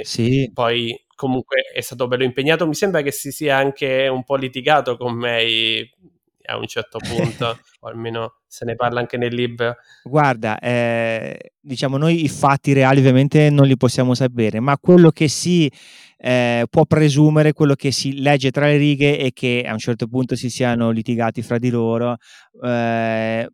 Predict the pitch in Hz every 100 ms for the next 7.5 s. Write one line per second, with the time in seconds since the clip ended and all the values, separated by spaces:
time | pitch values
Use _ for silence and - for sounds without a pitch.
0 | - 175 202 202 202 147 139 160 - 143
1 | 147 160 - 135 135 123 131 123 107 113
2 | 104 - - _ _ - 123 120 - 120
3 | 117 123 123 117 107 117 110 - 165 185
4 | - 175 165 147 147 139 151 147 147 131
5 | 139 151 - 143 - 135 - 127 - 127
6 | 127 131 117 127 123 120 _ - _ -
7 | 120 120 117 113